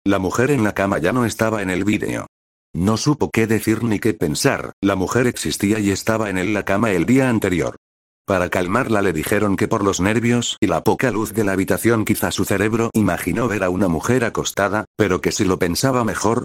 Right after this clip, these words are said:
no tenía lógica ya que cómo iba a estar una mujer de esa edad encerrada en una habitación bajo llave. Tenía lógica pero no era lo que ella había visto el día anterior.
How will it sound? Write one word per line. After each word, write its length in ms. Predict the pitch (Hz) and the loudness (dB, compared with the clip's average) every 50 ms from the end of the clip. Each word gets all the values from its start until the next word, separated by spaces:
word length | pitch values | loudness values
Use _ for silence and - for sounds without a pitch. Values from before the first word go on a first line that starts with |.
| - - | -6 -2
no 220 | 92 95 113 139 | 0 2 2 2
tenía 340 | 139 - 98 92 104 107 98 | 2 0 0 2 2 2 4
lógica 420 | 90 101 107 - 127 113 - 123 117 | 2 2 0 0 -2 0 0 0 0
ya 180 | - 104 95 | 2 0 0
que 140 | - - 107 | 0 -2 0
cómo 260 | - 131 123 107 92 | 0 0 2 2 2
iba 240 | 95 113 113 113 117 - | 2 2 2 0 0 0
a 140 | 101 95 | 0 0
estar 360 | 95 92 - - 98 107 110 - | 0 0 0 0 0 0 0 0
una 240 | - 104 104 107 95 | 2 2 4 4 2
mujer 340 | 85 80 73 - 101 98 101 | 2 0 0 0 0 0 2
de 140 | 110 110 110 | 2 2 2
esa 200 | 107 - - 107 | 0 0 -2 0
edad 220 | 73 87 104 113 | 0 2 2 2
encerrada 680 | 107 95 87 - - 90 82 87 104 110 107 107 98 | 2 2 0 2 0 0 0 2 0 2 2 2 0
en 60 | 92 90 | 0 0
una 200 | 104 107 95 95 | 0 0 0 0
habitación 520 | 92 95 87 87 76 - 104 113 117 101 | 0 0 0 0 0 0 0 0 2 0
bajo 240 | 90 76 - - 95 | -2 -2 -2 -2 -2
llave. 300 | 90 90 73 64 62 57 _ _ _ _ _ _ _ _ _ | -2 -2 -4 -6 -12 -16 _ _ _ _ _ _ _ _ _
Tenía 340 | - 92 87 101 110 117 120 | -2 0 0 2 2 2 2
lógica 460 | 113 101 107 - - 120 - 135 120 | 2 0 0 0 0 0 0 0 0
pero 180 | - 107 92 78 | 0 0 0 0
no 180 | 82 101 104 98 | 0 0 0 0
era 200 | 104 110 123 117 | 0 0 2 0
lo 120 | 110 95 | 0 0
que 200 | - 85 78 87 | 0 0 0 0
ella 240 | 98 92 95 92 90 | 0 0 0 -2 -2
había 260 | 87 95 107 113 107 | 0 0 2 2 2
visto 380 | 92 107 107 107 - 117 101 82 | 2 0 0 0 0 0 0 0
el 100 | 78 82 | 0 2
día 240 | 117 131 135 131 | 2 2 2 2
anterior. 460 | 123 110 101 101 90 90 76 64 - | 2 0 0 0 0 0 -2 -2 -6